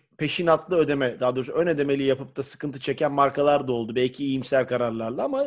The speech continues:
insanlar bir şekilde sıkıntı yara-, yaşıyor. Markalar da bunu hissediyor.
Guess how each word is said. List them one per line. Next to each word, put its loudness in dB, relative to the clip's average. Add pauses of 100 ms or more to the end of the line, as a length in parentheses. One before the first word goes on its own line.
(120)
insanlar 0
bir -2
şekilde -6
sıkıntı -8
yara-, 2
yaşıyor. -2 (300)
Markalar 6
da 2
bunu 0
hissediyor. -8